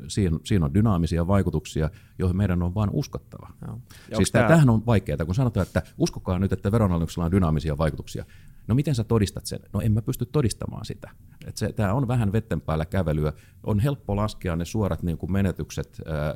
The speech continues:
Speaker 1: niin, niin saamatta jäävinä verotuloina, mut mitkä ne positiiviset vaikutukset on, niin jos ei me siinä kohtaa uskota yhtään näihin dynaamisiin vaikutuksiin ja itseemme, niin sit tulee tosi vaikeaa.
Speaker 2: Hmm.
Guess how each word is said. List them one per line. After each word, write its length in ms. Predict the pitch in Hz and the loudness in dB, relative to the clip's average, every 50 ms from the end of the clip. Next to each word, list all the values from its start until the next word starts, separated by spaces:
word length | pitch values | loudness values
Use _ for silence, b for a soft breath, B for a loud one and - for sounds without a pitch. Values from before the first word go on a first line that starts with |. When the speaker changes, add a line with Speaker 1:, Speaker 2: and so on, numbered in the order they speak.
| - - | -8 -8
Speaker 1:
niin, 280 | 76 78 76 73 - | -6 -4 -4 -4 -4
niin 160 | 82 80 78 76 | -4 -4 -4 -4
saamatta 460 | - 104 95 92 82 80 - - 78 | -4 -4 -2 -2 -4 -4 -6 -6 -4
jäävinä 340 | 78 76 76 73 76 76 80 | -4 -4 -4 -4 -4 -4 -2
verotuloina, 720 | 101 110 104 92 - - 73 69 76 71 67 69 69 67 B B B B B B | 0 0 0 0 -2 -4 -6 -6 -6 -6 -6 -6 -8 -8 B B B B B B
mut 140 | - - - | -10 -6 -2
mitkä 280 | 92 95 104 - - 85 | -2 -2 -2 -2 -2 -4
ne 60 | 82 | -4
positiiviset 640 | - - 120 135 143 - - 98 90 80 76 76 - | -2 -2 -2 -2 -2 -2 -2 -2 -2 -2 -2 -4 -4
vaikutukset 600 | - 82 78 76 76 73 73 - - 87 - - | -4 -4 -2 -2 -4 -4 -6 -8 -8 -10 -8 -6
on, 160 | 76 76 73 - - | -4 -4 -4 -6 -6
niin 100 | 87 90 | -6 -4
jos 200 | 98 98 - 92 | -4 -4 -4 -4
ei 80 | 92 | -4
me 100 | 90 90 | -2 -2
siinä 240 | 92 127 135 113 98 | -2 -2 -2 -2 -2
kohtaa 400 | - 90 85 - - 85 85 76 | -4 -4 -6 -6 -8 -6 -6 -4
uskota 440 | - 110 120 - - - - - - | -2 -2 -4 -4 -4 -6 -8 -8 -4
yhtään 600 | - 113 113 - - - - - - - - - - - | -2 -2 -2 -2 -4 -8 -10 -10 -10 -10 -10 -12 -12 -8
näihin 260 | - 73 65 76 73 | -8 -4 -4 -4 -2
dynaamisiin 500 | 85 87 78 73 71 64 67 - 73 69 | 0 0 0 0 -2 -2 -4 -4 -4 -2
vaikutuksiin 560 | 85 82 76 71 67 67 67 - - 78 71 | 0 -2 -2 -2 -4 -8 -10 -8 -6 -4 -2
ja 80 | 71 82 | 0 2
itseemme, 520 | 90 98 - - - - - - - - - B B B B | 0 0 0 -2 -8 -10 -10 -14 -16 -18 -20 B B B B
niin 60 | 131 | -6
sit 140 | 160 - - | -6 -4 -6
tulee 200 | - - 76 - | -6 -6 -6 -4
tosi 260 | - 107 - - 69 | -6 -6 -6 -8 -10
vaikeaa. 380 | - - - - - - - - - | -10 -10 -12 -12 -16 -20 -20 -16 -14
Speaker 2:
Hmm. 140 | 117 110 | -12 -12